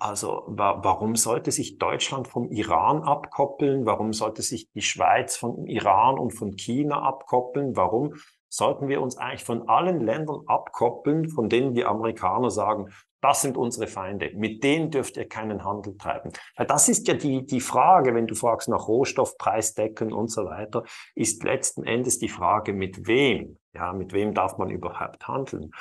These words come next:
Und im Moment heißt es, mit Russland darf man nicht handeln. Und das ist natürlich für Europa falsch. Europa sollte mit Russland handeln, weil Russland hat viele günstige Rohstoffe und grenzt direkt, ist ein europäisches Land.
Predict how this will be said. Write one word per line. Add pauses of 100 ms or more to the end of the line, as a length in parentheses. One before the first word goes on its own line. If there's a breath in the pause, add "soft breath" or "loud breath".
(240 loud breath)
Und
im
Moment
heißt
es,
mit
Russland
darf
man
nicht
handeln. (320 loud breath)
Und
das
ist
natürlich
für
Europa
falsch.
Europa
sollte
mit
Russland
handeln,
weil
Russland
hat
viele
günstige
Rohstoffe
und
grenzt
direkt,
ist
ein
europäisches
Land.